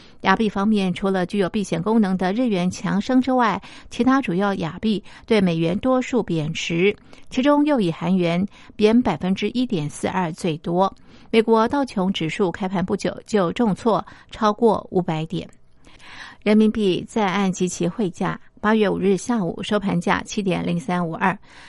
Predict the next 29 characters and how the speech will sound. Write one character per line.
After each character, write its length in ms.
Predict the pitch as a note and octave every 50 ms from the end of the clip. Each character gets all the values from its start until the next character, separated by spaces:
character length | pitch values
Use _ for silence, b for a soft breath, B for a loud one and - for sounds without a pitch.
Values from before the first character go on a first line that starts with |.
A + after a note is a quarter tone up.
| B B B
创 300 | - - - A3+ G3+ F#3
二 220 | - - G#3 G3+ F#3
零 240 | E3+ F3 F3+ F#3 F#3
零 120 | F#3+ G3+
八 200 | G#3 A3+ A3+ B3
年 280 | A#3 G3 F3 E3+ F3 - -
五 140 | G3 F#3 F3+
月 180 | G3 G3 F3+
以 40 | D#3+
来 380 | D#3 D#3+ D#3+ D#3 D#3 D#3+ F3 F#3 B B B B B B B
近 260 | - - A#3+ G#3+ F#3+
十 180 | F#3 - - G3+
一 140 | G3 A3 A#3
年 380 | A#3 G#3+ F#3 F3 E3 E3 E3
低 160 | F3 - A3+ A#3
点， 260 | - F#3 - - A#3 b b b b b -
单 160 | - B3 B3+
日 100 | C4+ B3+
跌 240 | - - F#3 F3+ G3
幅 240 | G3 - - F3 F3+
高 220 | F#3+ G#3 G#3+ A#3
达 180 | - E3+ D#3+ E3+
百 140 | - D#3
分 160 | D#3 F3 F3+ F3+
之 140 | - F#3
一 240 | - - A3 G#3 G#3
点 280 | - F3+ D#3+ D3+ - F#3+
三 220 | - - F3+ F3 F3+
三。 280 | F3+ - F#3 F#3 F#3